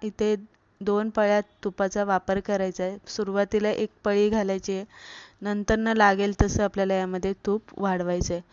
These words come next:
पण इथे रवा भाजताना मोठ्या गॅसवरती भाजायचा नाही, बारीक गॅसवरती भाजायचा. थोडासा वेळ लागेल, मोठ्या गॅसवरती भाजला तर पटकनी भाजेल,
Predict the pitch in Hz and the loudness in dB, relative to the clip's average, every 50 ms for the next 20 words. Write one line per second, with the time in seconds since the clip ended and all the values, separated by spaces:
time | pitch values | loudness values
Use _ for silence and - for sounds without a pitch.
0 | - - - - - - _ _ - 220 214 220 220 214 214 - 240 226 226 220 | -20 -20 -20 -20 -20 -20 _ _ -2 -2 0 2 2 2 4 6 6 8 8 8
1 | 214 208 208 208 214 208 208 196 - - 202 196 196 190 202 233 254 254 208 208 | 8 6 6 4 4 4 2 2 0 -2 -2 -2 -2 -2 -6 -8 -10 -10 -8 -6
2 | 202 196 - 214 214 208 214 208 202 196 - - 208 190 - - 208 202 220 214 | -6 -4 -2 -2 0 2 2 2 2 2 0 -2 -6 -6 -4 -4 -2 0 0 0
3 | 190 185 190 190 185 - 190 185 180 180 208 - _ _ _ _ _ - 190 185 | 0 0 -2 -2 -2 -2 -4 -4 -4 -6 -8 -12 _ _ _ _ _ 0 2 2
4 | 185 202 208 202 - 214 202 196 - 214 202 - - 202 190 202 196 190 185 190 | 2 2 0 -2 -2 -2 -2 -2 -2 -6 -6 -4 -2 -2 0 0 0 0 0 -2
5 | 185 185 - 185 196 220 - - - 220 208 196 202 208 202 - 214 214 208 196 | -4 -4 -4 -6 -6 -6 -10 -12 -8 -4 0 2 2 2 2 2 2 2 2 2
6 | 202 202 202 202 208 202 185 170 180 180 190 - - - - - - - _ _ | 0 0 2 2 2 2 0 0 -2 -4 -6 -8 -12 -18 -20 -20 -20 -20 _ _
7 | - 208 208 208 - - 240 240 240 233 233 220 220 - - 226 220 208 - - | -8 -6 -6 -4 -2 0 2 4 4 6 4 4 4 2 0 0 0 0 0 0
8 | 220 214 220 226 202 196 202 196 196 196 - 202 - - 202 190 _ - - - | 0 2 2 2 0 0 0 -2 -2 -2 -4 -6 -2 -2 -4 -4 _ -10 -6 -4
9 | 208 208 214 220 226 226 196 185 - 190 185 185 208 | -2 0 0 2 2 2 2 2 0 0 -2 -2 -4